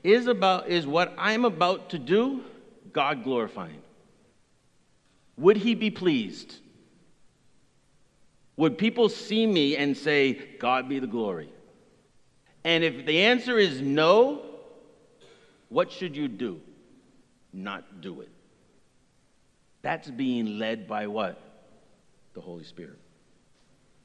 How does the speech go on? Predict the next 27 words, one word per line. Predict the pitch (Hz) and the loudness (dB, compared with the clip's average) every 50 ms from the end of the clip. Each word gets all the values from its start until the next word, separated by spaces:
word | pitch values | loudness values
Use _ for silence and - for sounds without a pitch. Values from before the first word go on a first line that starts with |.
| _ _ _ _ _ _ _ _ _ _ _ _ _ _ _ _ | _ _ _ _ _ _ _ _ _ _ _ _ _ _ _ _
That's | - 156 151 - 202 - | -6 -6 -6 -8 -4 -2
increasing | 196 202 202 - 226 214 208 208 202 | 0 0 0 0 0 0 2 2 2
in | 196 180 | 2 0
spiritual | 190 - 202 196 190 190 196 170 | 4 6 6 6 6 6 2 2
outlook, | 190 196 196 196 196 190 185 | 2 2 4 4 4 4 4
an | 180 | 4
increasing | 175 175 - - 220 233 220 220 214 180 | 4 2 2 0 -2 -2 0 0 0 0
desire | 160 180 147 185 185 196 190 | 0 0 2 4 4 4 4
to | 185 | 4
glorify | 165 151 180 190 190 185 185 - 180 175 170 | 2 2 2 4 4 2 2 2 2 2 2
God. | - 190 190 180 139 - - - | 4 4 4 4 2 0 -4 2
Look | - 185 | 6 8
at | 196 | 8
this | 196 202 196 | 8 8 6
next | 196 208 214 208 | 2 2 2 4
one. | 208 196 147 - - - - | 4 4 4 4 0 -4 2
Increasing | - 185 185 180 - 220 233 233 226 226 220 | 2 4 4 4 2 2 2 4 4 4 6
desire | 185 202 196 175 196 190 196 196 208 208 196 | 6 6 6 6 8 8 8 8 6 4 2
to | 202 - - 202 190 | 0 2 4 6 6
know | 190 185 170 170 180 202 226 240 247 240 233 | 6 4 4 4 6 10 12 12 12 10 8
God. | 180 - 160 135 127 117 107 98 92 - - - - - - - - - _ _ _ _ _ - _ _ _ _ _ _ _ _ _ | 6 6 6 6 6 6 4 0 -4 -8 -12 -16 -20 -20 -20 -20 -20 -20 _ _ _ _ _ -20 _ _ _ _ _ _ _ _ _
I | - | -16
come | 110 - 135 120 | -12 -8 -8 -6
back | 113 123 120 120 120 | -4 -4 -6 -6 -8
to | - | -10
the | 107 107 | -10 -8
Word. | 104 107 113 104 90 - | -6 -6 -6 -8 -8 -12